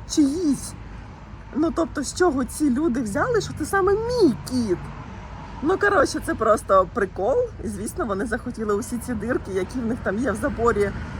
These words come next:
е, заробити, ну, там, за, за щось там зробити так, щоб кіт не пролазив на всяк випадок. Ну, коротше, отака історія, і таке трапляється. <laughs> Ну, я дуже довго ржала,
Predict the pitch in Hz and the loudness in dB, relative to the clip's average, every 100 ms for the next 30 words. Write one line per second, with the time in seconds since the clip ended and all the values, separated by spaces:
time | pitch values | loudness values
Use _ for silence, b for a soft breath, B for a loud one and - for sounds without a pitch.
0 | - 175 190 233 220 233 240 208 202 202 | 0 2 4 6 6 4 0 2 4 4
1 | 220 208 190 180 - 233 - - 208 202 | 4 2 4 4 4 2 0 6 8 8
2 | 190 202 202 254 - 202 185 - 196 220 | 4 0 0 0 2 2 2 0 2 2
3 | 185 196 208 - 185 175 - 269 - - | 2 2 2 -4 -6 -8 -6 -4 -2 -2
4 | 185 208 466 403 - 330 - 330 294 349 | 2 2 2 2 0 -2 0 0 2 2
5 | 339 247 254 - - - - B B - | 2 0 -2 -4 -10 -10 -10 B B -4
6 | 339 381 381 - 320 339 349 349 330 - | 0 2 2 2 -2 0 2 2 2 0
7 | 311 440 427 349 285 - 294 277 320 349 | -2 0 0 0 -2 0 0 0 0 0
8 | 349 339 277 330 440 370 - 381 - - | 0 0 0 0 2 2 2 0 2 -2
9 | 254 349 - 330 294 330 359 339 302 233 | -4 -6 -10 -8 -2 2 4 4 4 2
10 | 254 269 254 247 381 330 | 2 0 0 2 2 0